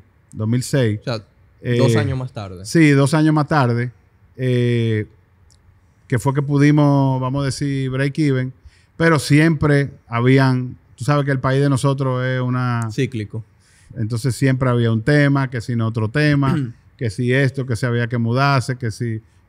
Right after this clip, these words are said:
Speaker 1: que si los intereses subieron, que si espérate que vino un huracán, otro, que espérate que hubo un tema de, de corrida, ¿no? Que, o sea, siempre había un tema.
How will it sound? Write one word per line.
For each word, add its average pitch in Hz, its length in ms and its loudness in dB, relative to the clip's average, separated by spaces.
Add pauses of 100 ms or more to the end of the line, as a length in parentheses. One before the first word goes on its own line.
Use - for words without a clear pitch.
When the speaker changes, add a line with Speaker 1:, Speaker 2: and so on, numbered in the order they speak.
Speaker 1:
que 127 100 -2
si 123 120 -2
los 123 100 -2
intereses 120 400 0
subieron, 135 600 2
que 123 200 -2
si 117 300 -2
espérate 123 440 -2
que 123 140 -8
vino 123 240 -6
un 123 80 -6
huracán, 143 500 0
otro, 139 460 -2 (360)
que 123 120 -2
espérate 131 460 0
que 120 500 -2
hubo 127 260 -2
un 120 140 -2
tema 123 300 -2
de, 117 420 -2 (300)
de 120 180 -2
corrida, 139 720 4
¿no? 139 160 0
Que, 123 120 -2 (100)
o 127 100 -6
sea, 135 340 -2 (600)
siempre 196 420 0
había 175 180 2
un 170 100 -2
tema. 110 440 0